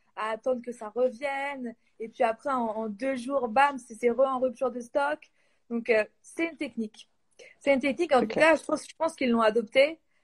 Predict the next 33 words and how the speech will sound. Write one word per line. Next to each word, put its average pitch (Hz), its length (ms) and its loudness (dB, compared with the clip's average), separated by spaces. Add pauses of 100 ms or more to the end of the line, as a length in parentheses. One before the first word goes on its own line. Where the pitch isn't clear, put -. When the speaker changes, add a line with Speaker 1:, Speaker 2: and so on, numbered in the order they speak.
(300)
Speaker 1:
parce 220 160 -8
qu'à 226 140 0
mon 226 100 -6
avis, 233 220 -2
ils 233 80 0
avaient 208 140 0
quand 214 120 0
même 226 160 -2
les 226 100 0
moyens 214 360 -2
de, 208 360 -2
de 214 60 -8
produire, 233 600 -2 (340)
comme 233 180 2
ils 233 80 -2
sont 226 120 -10
surtout 233 280 -10
par 220 160 2
le 220 100 0
groupe. 226 240 0 (540)
Et, 226 220 10
euh, 202 40 4 (200)
étant 226 260 -4
donné 240 340 -4
qu'ils 214 180 -12
avaient 208 200 -2
pas 233 200 0
de 220 100 -4
com, 220 300 -2
et 214 80 -4
cetera, 233 540 0
ben, 208 180 -2
ça, 262 180 -4